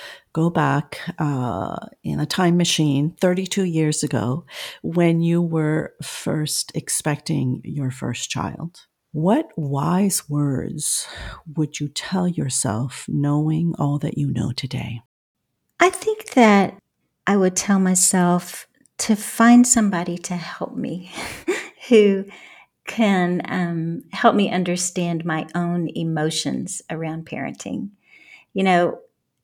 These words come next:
Speaker 2: because I was an early childhood person, there wasn't much that my children d-, did in those early years that surprised me. I had ar-, I had already seen it all. <laughs> I had been worked with so many children. What did surprise me was my emotional response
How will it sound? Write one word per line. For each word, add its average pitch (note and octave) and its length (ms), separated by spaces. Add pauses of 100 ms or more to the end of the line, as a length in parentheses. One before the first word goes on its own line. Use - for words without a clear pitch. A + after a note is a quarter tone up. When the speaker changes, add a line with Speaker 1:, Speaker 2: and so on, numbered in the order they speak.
(100)
Speaker 2:
because D#4 360
I B3 100
was F#3+ 180
an F3+ 100
early E3+ 260
childhood E3 600 (720)
person, F3 580
there A#3+ 160
wasn't C4 300
much - 340
that - 140
my D#3+ 240 (160)
children D3+ 480
d-, D#3 220 (140)
did D#3 400 (160)
in E3+ 140
those D#3 200
early D#3 280
years D#3+ 300
that - 140
surprised - 500
me. - 220 (100)
I F3 100
had F3 140
ar-, D3+ 280
I F#3+ 60
had G3 100
already D#3+ 220
seen D3 320
it C3 120
all. - 200
<laughs> - 0
I E3+ 40
had F3 260
been G#3+ 140
worked F3 240
with E3+ 120
so E3 160
many D#3 240
children. D#3+ 460 (440)
What B3 200
did E4 160
surprise E3 520
me D#3 160
was E3 280
my E3 160
emotional D#3 580
response - 840